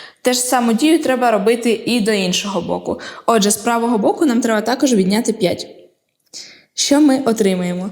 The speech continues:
Тут плюс п'ять мінус п'ять, вони знищуються. Е, отримаємо лише А.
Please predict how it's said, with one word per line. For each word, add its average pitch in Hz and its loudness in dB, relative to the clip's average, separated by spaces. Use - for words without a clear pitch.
Тут 277 -4
плюс 277 2
п'ять 247 -2
мінус 226 2
п'ять, 214 0
вони 202 2
знищуються. 214 0
Е, 214 2
отримаємо 247 2
лише 214 0
А. 175 0